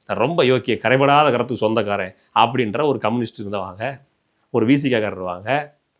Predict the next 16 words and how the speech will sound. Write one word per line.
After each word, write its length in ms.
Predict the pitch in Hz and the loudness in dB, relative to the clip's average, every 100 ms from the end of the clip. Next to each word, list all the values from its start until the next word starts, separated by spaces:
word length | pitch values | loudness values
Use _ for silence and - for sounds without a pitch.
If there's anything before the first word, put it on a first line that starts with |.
| _ _ _ | _ _ _
வாங்க 220 | - 214 | 2 6
ஒரு 100 | 175 | 6
திமுக 260 | 135 160 147 | 4 2 2
காரர் 160 | 127 | 0
வாங்க, 300 | 107 101 98 | 0 -4 -2
ஒரு 120 | 147 143 | 0 2
அதிமுக 40 | |
காரர் 360 | 135 139 123 107 | 0 0 0 -2
வாங்க, 240 | 98 120 | -2 -4
பாமக 440 | 135 123 123 110 | 0 0 0 -4
வாங்க, 260 | 101 98 127 | -4 -4 -4
பாஜக 420 | - 113 120 110 | -2 -2 -2 -2
வாங்க, 200 | 104 104 | -4 0
வாங்க 380 | 117 196 277 220 | 0 0 0 -4
சொல்லி 240 | 147 185 | 0 0
காட்டுங்க. 360 | 208 147 120 117 | 2 0 -2 -10